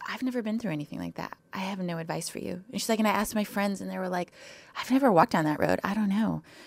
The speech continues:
She's like, "And I wasn't gonna tell you, but it just came out and I'm really sorry." And I was like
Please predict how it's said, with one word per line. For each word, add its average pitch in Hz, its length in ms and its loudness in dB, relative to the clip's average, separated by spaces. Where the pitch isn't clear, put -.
She's - 140 0
like, 233 100 4
"And 233 80 8
I 226 40 8
wasn't 247 280 4
gonna 240 80 0
tell 214 200 4
you, 202 120 6
but 180 80 4
it - 80 -4
just - 160 -2
came 196 180 2
out 175 80 2
and 175 80 -2
I'm 170 80 0
really 170 160 -2
sorry." 170 240 -2
And 165 100 -4
I 165 60 -2
was 160 160 -8
like 175 220 -8